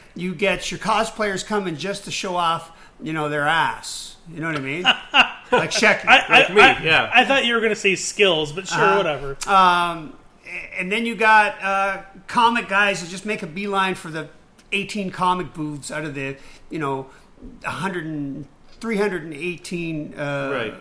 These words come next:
Speaker 1: vendors. Um, I don't know. I don't know what I'm getting at, but is there, like,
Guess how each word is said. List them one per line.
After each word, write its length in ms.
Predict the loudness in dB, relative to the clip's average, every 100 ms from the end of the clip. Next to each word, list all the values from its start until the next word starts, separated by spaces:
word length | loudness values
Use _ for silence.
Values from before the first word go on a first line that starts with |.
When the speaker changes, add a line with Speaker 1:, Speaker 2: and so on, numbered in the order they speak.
| -14
Speaker 1:
vendors. 640 | -6 -4 -4 -8 -12 -14 -10
Um, 540 | -8 -6 -6 -8 -12 -16 -20 -20 -20 -16 -16 -16 -20 -20 -20 -10
I 100 | 0
don't 240 | 0 2
know. 320 | 0 0 2
I 160 | 2 0
don't 140 | -2
know 80 | 0
what 160 | 2 2
I'm 120 | 0
getting 260 | -2 -2 -2
at, 200 | -4 -4
but 160 | -8
is 180 | -8 -8
there, 120 | -6
like, 220 | -4 -6